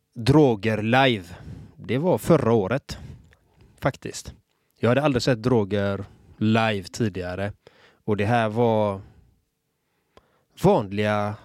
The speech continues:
vad man ska säga, vanliga människor som, eh,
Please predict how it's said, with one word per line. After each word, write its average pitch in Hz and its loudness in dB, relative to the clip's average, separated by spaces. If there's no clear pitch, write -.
vad 104 -4
man 120 0
ska - -2
säga, 107 2
vanliga 104 -2
människor 107 -2
som, 98 -4
eh, 98 -8